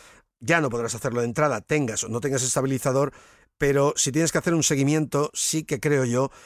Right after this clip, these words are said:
que con condiciones de poca luz vas a tener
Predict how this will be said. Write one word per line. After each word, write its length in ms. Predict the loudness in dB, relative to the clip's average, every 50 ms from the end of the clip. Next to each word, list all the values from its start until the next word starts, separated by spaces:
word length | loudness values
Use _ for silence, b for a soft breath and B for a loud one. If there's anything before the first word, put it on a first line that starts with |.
| B B B
que 120 | -6 -4
con 200 | -2 -2 -2 -2
condiciones 760 | -2 -2 -2 0 0 -2 -2 0 0 2 2 2 0 -2 -4 -6
de 200 | -6 -6 -4 -2
poca 240 | -2 -2 0 0 0
luz 240 | 0 0 -2 -4 -6
vas 220 | -4 -2 -2 -2
a 20 | -2
tener 360 | -2 -2 0 0 0 -2